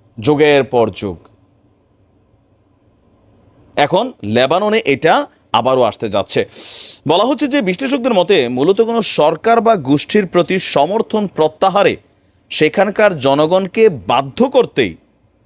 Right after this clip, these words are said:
আপনার এই দাহিয়া ডক্ট্রিন নীতিটা প্রয়োগ করে থাকে ইসলি। যদিও এই নীতি প্রয়োগ করে তাদের উদ্দেশ্য কতটা অর্জিত হয়েছে তা নিয়ে প্রশ্ন আছে। প্রশ্ন থাকলেও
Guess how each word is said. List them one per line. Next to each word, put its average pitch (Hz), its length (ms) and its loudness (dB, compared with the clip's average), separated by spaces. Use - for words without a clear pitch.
আপনার 139 400 0
এই 151 140 0
দাহিয়া 135 580 0
ডক্ট্রিন 135 540 -2
নীতিটা 135 460 0
প্রয়োগ 151 380 2
করে 131 180 2
থাকে 135 300 -4
ইসলি। 110 360 -6
যদিও 175 480 0
এই 175 220 2
নীতি 185 280 -2
প্রয়োগ 151 440 2
করে 196 240 4
তাদের 135 320 0
উদ্দেশ্য 143 560 0
কতটা 185 500 0
অর্জিত 147 400 0
হয়েছে 151 480 2
তা 135 220 0
নিয়ে 143 280 0
প্রশ্ন 190 360 0
আছে। 107 280 -2
প্রশ্ন 170 400 -2
থাকলেও 170 480 0